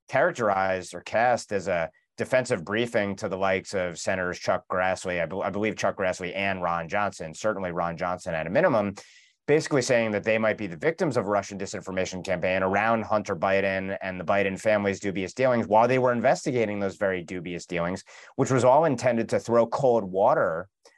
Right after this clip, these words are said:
on their investigation because that d-, defensive briefing leaked out to the press. So anyone who dared to investigate this was cast as either a, a dupe or a useful idiot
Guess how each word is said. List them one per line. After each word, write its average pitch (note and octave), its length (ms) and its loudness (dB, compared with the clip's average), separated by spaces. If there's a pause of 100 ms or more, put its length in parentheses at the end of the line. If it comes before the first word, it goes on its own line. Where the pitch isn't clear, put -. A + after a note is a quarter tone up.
(180)
on C#3 300 4
their A#2+ 160 4
investigation F#2+ 720 -4
because G2 240 0
that G#2+ 300 0
d-, F2+ 160 -14
defensive A2 420 -2
briefing G2+ 400 -2
leaked A#2+ 260 -2
out F2+ 260 2 (420)
to G#2 500 -2
the G2 120 -2
press. A2 540 0 (360)
So C3+ 360 2
anyone F3 380 2
who C3 200 -4
dared A2+ 460 2
to A2+ 140 -8
investigate F#2+ 720 -4
this F2 240 -6
was G2 160 -4
cast G2+ 420 0
as F#2 300 2 (380)
either G#2+ 400 2
a, G2 340 0
a G#2 100 0
dupe A#2 380 0
or G2 120 0
a F#2+ 40 -4
useful G#2+ 420 -4
idiot A#2 460 0